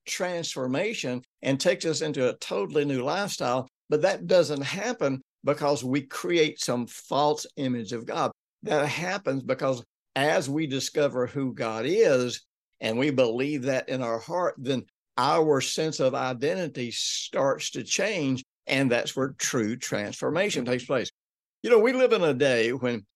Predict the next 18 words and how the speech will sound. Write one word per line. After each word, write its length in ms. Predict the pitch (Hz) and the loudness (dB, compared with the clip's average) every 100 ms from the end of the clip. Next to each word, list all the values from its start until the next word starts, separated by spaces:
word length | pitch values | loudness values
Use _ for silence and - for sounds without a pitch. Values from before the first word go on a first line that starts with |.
| _ - | _ -4
when 400 | 147 135 131 131 | 0 2 2 2
the 160 | 127 117 | 0 0
concept 720 | - 170 165 214 - 151 - | -6 -4 -2 -2 0 -2 -2
of 160 | 131 104 | -6 -2
being 200 | 143 143 | 0 0
a 80 | |
disciple 720 | 113 120 - 139 160 170 151 | -2 -6 -4 -2 -2 -2 -4
of 100 | 117 | -4
the 60 | 110 | -4
Lord 280 | 110 107 101 | -4 -6 -6
Jesus 480 | 113 180 143 117 247 | -8 -8 -6 -4 -2
is, 180 | 175 - | -2 -2
is, 160 | 170 151 | -4 2
is 160 | 151 - - | 2 2 -2
all 260 | 123 123 | 0 0
but 160 | 113 - | -2 -2
lost. 500 | 143 117 85 - - _ _ _ | 0 -2 -4 -12 -12 _ _ _
People 500 | - 160 151 135 127 | 0 2 2 2 0